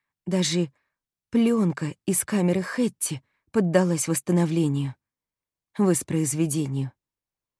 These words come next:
А это означает... Означает, что их тела должны быть где-то поблизости. Жанр требует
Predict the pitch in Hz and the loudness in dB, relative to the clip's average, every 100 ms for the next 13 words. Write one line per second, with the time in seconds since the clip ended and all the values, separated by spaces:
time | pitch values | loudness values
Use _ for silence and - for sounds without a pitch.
0 | _ _ _ _ - 170 151 143 160 147 | _ _ _ _ -4 -2 -2 -4 -6 -4
1 | 151 143 139 170 170 139 - - _ _ | -4 -4 -4 -4 -4 -6 -10 -20 _ _
2 | _ _ _ _ _ _ _ _ _ _ | _ _ _ _ _ _ _ _ _ _
3 | 220 190 185 180 - 202 180 - 175 - | 0 2 0 0 -4 -4 -4 -2 -2 -2
4 | 190 170 - 170 170 185 135 _ _ _ | -4 -4 -4 -2 -2 -2 -6 _ _ _
5 | _ 190 175 156 180 175 160 - 151 180 | _ 0 0 0 -2 0 -2 -2 -2 -2
6 | 180 196 175 180 156 139 - - 135 _ | -2 -2 -2 0 -2 -2 -6 -6 -8 _
7 | _ _ _ _ _ _ _ - 180 170 | _ _ _ _ _ _ _ -4 -2 0
8 | 151 147 139 - 156 151 143 143 | 0 -2 -4 -4 -2 -2 -2 -4